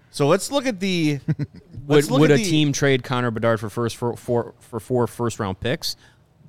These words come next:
Speaker 3: Ugh,
Speaker 2: I don't
Speaker 3: I don't
Speaker 2: know.
Speaker 3: know.
Speaker 1: Okay, well, let's look
Speaker 3: I don't
Speaker 1: at this.
Speaker 3: know.
Speaker 1: Let's dissect this. So twenty fifteen is the Connor McDavid draft.
Speaker 3: Right.
Speaker 1: Number one, no question about it. So let's give the Hawks the fourth pick. Nightmare scenario in this draft.
Speaker 3: Is that Marner?
Speaker 1: Mitch Marner.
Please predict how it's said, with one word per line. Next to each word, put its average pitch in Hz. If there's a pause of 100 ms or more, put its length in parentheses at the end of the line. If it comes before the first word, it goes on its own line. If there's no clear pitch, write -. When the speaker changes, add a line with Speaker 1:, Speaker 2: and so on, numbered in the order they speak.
(140)
Speaker 3:
Ugh, 113
Speaker 2:
I 113
don't 110
Speaker 3:
I 101
don't 107
Speaker 2:
know. 117
Speaker 3:
know. 117
Speaker 1:
Okay, 208
well, 214
let's 269
look -
Speaker 3:
I -
don't 135
Speaker 1:
at 147
this. 80
Speaker 3:
know. 151
Speaker 1:
Let's 214
dissect 196
this. 98
So 131
twenty 226
fifteen 135
is 135
the 127
Connor 120
McDavid 107
draft. 64
Speaker 3:
Right. 87 (240)
Speaker 1:
Number 135
one, 120
no 120
question 120
about 95
it. 55
So 147
let's 202
give 208
the 170
Hawks 135
the 131
fourth 123
pick. 113 (480)
Nightmare 127
scenario 113
in 107
this 107
draft. 69
Speaker 3:
Is -
that 95
Marner? 98
Speaker 1:
Mitch 131
Marner. 104